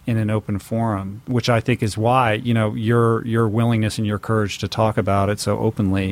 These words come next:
is, is really important to this discourse. So when, you know, when does it, so y-, so, so for you, it's, it starts with, uh, the nine seven six numbers or whatever, the phone, the phone calls, and then it becomes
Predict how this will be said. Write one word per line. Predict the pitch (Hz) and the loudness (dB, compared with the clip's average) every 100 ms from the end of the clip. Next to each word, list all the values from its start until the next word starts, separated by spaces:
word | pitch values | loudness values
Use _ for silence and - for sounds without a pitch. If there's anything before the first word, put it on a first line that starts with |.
| - | -2
is, | 104 101 98 - | -2 -2 -2 -4
is | 110 | -2
really | 104 110 101 | 2 4 4
important | 95 - 104 101 | 2 0 -2 -2
to | 92 | -6
this | 95 90 | -6 -6
discourse. | - 120 - 95 90 - | -4 -4 -4 -6 -6 -4
So | 120 107 101 - - - - - - - - | 0 0 0 -10 -20 -20 -20 -18 -14 -12 -6
when, | 131 151 156 147 - - - - - - | -4 -2 -2 -4 -10 -20 -20 -20 -16 -4
you | 127 | 0
know, | |
when | 117 151 170 | 2 2 2
does | 147 | 2
it, | 151 139 - - - | 0 -2 -16 -12 -4
so | - | 2
y-, | 127 147 | 2 2
so, | - - 139 135 - | 0 2 2 2 -2
so | 131 143 | -2 0
for | 135 156 | 2 2
you, | 165 202 196 | 2 2 2
it's, | 147 131 - - - - - | 2 0 0 -6 -10 -12 -6
it | 120 | -2
starts | - 170 175 - | 0 0 0 0
with, | 139 139 135 | 2 0 2
uh, | 135 131 127 | 2 4 2
the | 135 143 135 123 | 2 -2 -4 0
nine | 117 120 123 | 2 4 2
seven | 113 131 117 117 113 113 110 | 2 2 2 2 2 2 0
six | - 123 - | -2 -4 0
numbers | 123 110 110 | 0 0 0
or | 107 | 0
whatever, | 107 107 107 110 | 0 2 0 -2
the | 107 | -2
phone, | - 127 120 120 | 0 2 2 0
the | 113 | -4
phone | - 131 127 | 0 0 2
calls, | 127 120 113 110 | 2 2 2 0
and | 110 | 0
then | 110 | 0
it | 110 | -2
becomes | 113 - 107 101 | -4 -4 -2 -4